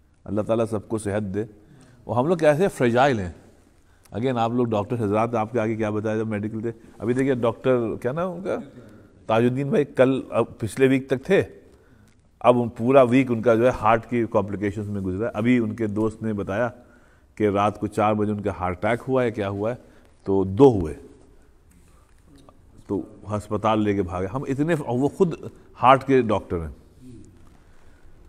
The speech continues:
लेकिन भाई हम अल्लाह की तकदीर के आगे बेकार हैं, समझे? <laughs> तो हम हैं कुछ नहीं साहब,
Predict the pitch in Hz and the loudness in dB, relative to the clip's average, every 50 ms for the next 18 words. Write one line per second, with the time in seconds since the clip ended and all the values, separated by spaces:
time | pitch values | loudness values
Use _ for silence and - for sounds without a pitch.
0 | - - - 95 95 95 - - 165 147 107 - - 113 151 175 135 - 113 127 | -20 -16 -14 -12 -12 -10 -6 -6 -6 -6 -8 -6 -2 -2 -2 -2 -2 -6 -8 -8
1 | 160 165 - - - 101 101 110 127 147 139 160 156 156 - - - - - - | -8 -8 -10 -8 -6 -4 -2 0 0 0 0 -2 -4 -6 -6 -16 -20 -20 -20 -16
2 | - - 101 90 85 85 110 127 139 127 110 110 135 143 131 123 110 - 120 127 | -12 -10 -8 -8 -4 -2 0 0 2 2 2 2 2 2 2 2 0 2 0 0
3 | 139 151 151 - - - - - - - - - - - _ _ _ _ - - | -2 -4 -6 -10 -18 -20 -20 -20 -20 -20 -20 -20 -20 -20 _ _ _ _ -20 -20
4 | - - - - - - - - - - 85 92 87 104 110 139 151 131 95 - | -20 -20 -20 -20 -20 -20 -18 -18 -16 -14 -12 -8 -6 -4 -2 0 0 -2 -2 -6
5 | - - - 139 151 - - 139 127 107 - - - - - - - - - 123 | -12 -8 -2 -2 -2 0 0 -2 -2 -2 -6 -18 -20 -20 -20 -20 -10 -2 -2 -2
6 | 117 - 123 139 151 107 95 139 160 165 156 165 139 147 139 117 98 - 85 76 | 0 0 0 0 0 0 -2 -2 0 2 2 0 0 0 -2 -4 -4 -4 -6 -8